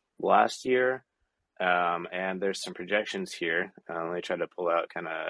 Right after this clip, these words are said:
so-, some of the more tangible ones here. Um, so the working age population, um,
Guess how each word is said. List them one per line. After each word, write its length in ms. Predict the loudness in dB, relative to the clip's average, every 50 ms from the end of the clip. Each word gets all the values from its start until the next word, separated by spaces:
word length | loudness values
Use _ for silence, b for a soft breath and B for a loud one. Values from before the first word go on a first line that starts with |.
| -8 -8
so-, 160 | -10 -12 -10 -10
some 180 | -10 -8 -8
of 60 | -6
the 140 | -4 -4 -4
more 400 | -4 -2 -2 0 2 2 0 0 -4 _ _ _ _ _ _ _ _ _ _ _ _ _ _ _
tangible 480 | -4 -2 -2 -2 0 0 2 2 2 2
ones 320 | 0 -2 -2 -4 -6 -4
here. 360 | -2 0 2 2 2 0 -2 -6 _ _ _ _ _ _ _ _ _ _ _ -4 0
Um, 400 | 2 4 4 4 4 2 0 -2
so 400 | -4 -4 0 2 4 6 6 4
the 240 | 4 2 2 2 4
working 420 | 4 4 4 4 6 6 4 4 6
age 320 | 6 6 6 6 4 2
population, 920 | 4 4 4 4 2 -2 0 0 0 0 0 0 -2 -2 -4 -4 -6 -8 -10 _ _ _ _ _ _ _ _ _ _ -2
um, 380 | 0 2 2 2 0 0 -4